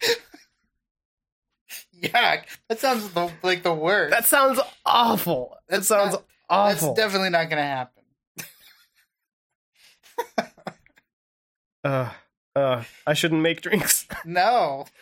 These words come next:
Speaker 1: Well, I shouldn't make drinks based purely <laughs> on a word pun. <laughs>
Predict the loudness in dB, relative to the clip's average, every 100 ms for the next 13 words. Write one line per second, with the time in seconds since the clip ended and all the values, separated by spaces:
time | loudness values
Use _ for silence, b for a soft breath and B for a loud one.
0 | B 0 2 4 2 2 2 2 0 0
1 | 0 2 2 0 -6 0 2 4 2 2
2 | 4 4 4 4 4 2 2 2 2 4
3 | 2 0 -4